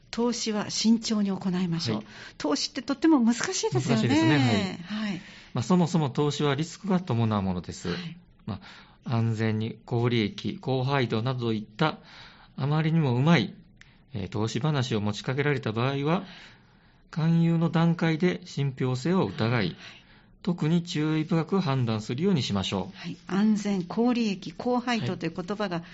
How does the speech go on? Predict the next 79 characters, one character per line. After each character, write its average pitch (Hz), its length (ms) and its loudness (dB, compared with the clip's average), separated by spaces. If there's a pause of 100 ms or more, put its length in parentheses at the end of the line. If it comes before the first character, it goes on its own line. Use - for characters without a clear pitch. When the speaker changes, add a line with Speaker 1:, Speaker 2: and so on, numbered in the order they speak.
(260)
Speaker 1:
出 226 100 -2
て 233 120 -6
き 226 100 -8
た 196 160 -8
ら、 208 80 -2
Speaker 2:
は 196 60 -4
い。 - 40 -14
は - 200 -14
い。 120 40 -10
Speaker 1:
も 180 80 -2
う 170 60 0
ぜ 196 120 -2
ひ - 240 -8 (580)
勧 277 100 4
め 302 100 6
ら 294 80 2
れ 294 100 0
た 269 140 -2
段 269 240 0
階 254 240 -4
で、 254 180 -2 (360)
本 175 220 -2
当 185 120 -6
か 262 200 0
な 302 380 2
と 302 120 -4
い 214 100 0
う 202 40 -2
ふ 202 120 -8
う 208 80 0
に 175 220 0 (220)
注 220 180 0
意 214 80 2
深 202 240 -6
く 165 120 -8
判 175 200 -2
断 156 140 -2
し - 140 -6
ま 175 140 0
し 185 100 -4
ょ 202 40 0
う 196 60 -4
と - 100 -6
い - 20 -2
う 113 40 -4
こ 104 100 -4
と 113 100 -4
で 131 120 0
す 143 100 -6
ね。 - 0 -
Speaker 2:
そ 165 40 -2
う - 20 -2
で 175 80 -2
す 202 80 -2
ね。 214 60 -2
お - 40 -6
願 95 80 -8
い - 20 -12
い - 20 -12
た 190 120 -6
し 170 120 -6
ま 101 80 -4
す。 - 160 -4
Speaker 1:
は 117 60 0
い。 - 20 -8
は - 60 -16
い。 - 60 -16 (800)
Speaker 2:
で、 147 360 -2
ま 190 140 4
た、 127 280 -4
え 107 400 0
ー、 - 40 -18
海 180 240 4
外 113 160 2
に 104 100 2
所 113 140 0
在 127 220 2
す 143 180 -2
る 170 200 0